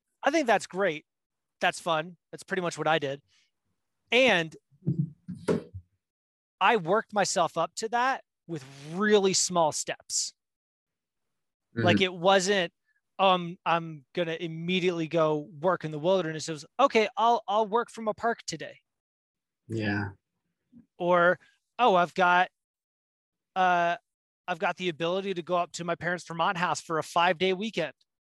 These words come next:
Speaker 1: Yeah, I'll go do that." Spur of the moment. And it's, it's, it's the little things like that when you stack 'em on top of each other.
Speaker 2: Yeah.
Speaker 1: Like, I,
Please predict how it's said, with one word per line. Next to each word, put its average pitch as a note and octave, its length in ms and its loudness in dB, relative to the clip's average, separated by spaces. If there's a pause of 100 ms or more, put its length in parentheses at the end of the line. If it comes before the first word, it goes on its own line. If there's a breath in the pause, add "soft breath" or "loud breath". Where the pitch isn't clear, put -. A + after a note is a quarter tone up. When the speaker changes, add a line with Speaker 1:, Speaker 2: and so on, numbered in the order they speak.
(340)
Speaker 1:
Yeah, A#3+ 200 2 (180)
I'll G3 120 2
go G3+ 140 2
do G#3+ 140 -6
that." G#3 260 0 (1200)
Spur - 300 2
of E3+ 60 2
the D#3+ 60 0
moment. D3 320 -4 (1400)
And F3+ 280 0
it's, F#3 240 -6
it's, F#3+ 260 0 (220)
it's A3 240 -2
the F3+ 160 2
little G3+ 480 4
things E3 400 -6
like D3 240 -2
that E3 300 0
when D#3+ 140 -10
you D3+ 80 -14
stack F3+ 420 0
'em E3+ 120 -2
on C#3+ 140 -2
top D#3 260 0
of C3+ 140 -16
each C3+ 180 -10
other. C3+ 260 -12 (880)
Speaker 2:
Yeah. G#2+ 340 8
Speaker 1:
Like, E3+ 180 0
I, G#3 120 2